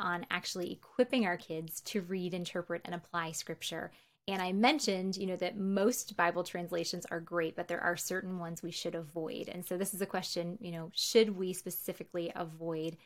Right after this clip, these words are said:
any translations? Now, I know that most of us probably have our favorite translation or our translation of choice, and that's not necessarily a bad thing. It can be a good thing to have, you know, our go-to translation that we really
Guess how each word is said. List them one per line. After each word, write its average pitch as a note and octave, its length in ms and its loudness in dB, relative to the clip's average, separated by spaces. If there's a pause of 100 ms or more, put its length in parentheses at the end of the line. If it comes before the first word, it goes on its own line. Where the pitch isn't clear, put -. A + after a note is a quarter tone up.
(340)
any E3+ 240 -2
translations? E3 1040 -8 (440)
Now, B3 220 6
I B3 80 8
know C#4 280 10
that A#3 140 6
most G3 340 2
of F#3 100 0
us F3+ 120 0
probably F3 520 0
have D#3+ 560 -4 (180)
our E3+ 360 0
favorite A#3+ 500 6
translation F#3 880 0
or F3 260 2
our F3+ 160 2
translation F3 960 -2 (100)
of E3+ 140 -2 (160)
choice, - 640 -2 (340)
and A3+ 140 10
that's F4 180 6
not D#4 180 8
necessarily A3+ 600 4
a F3+ 40 2
bad E3+ 380 2
thing. G#3 240 4
It G#3+ 120 2
can G#3+ 120 2
be F#3 120 2
a F3 40 2
good E3+ 260 0
thing F#3+ 280 2
to G#3 80 0
have, E3+ 320 2
you E3+ 80 0
know, E3+ 160 -4
our E3+ 160 4
go-to F3 640 0
translation E3+ 720 -6
that E3+ 200 -6
we E3+ 300 -4
really E3 500 -4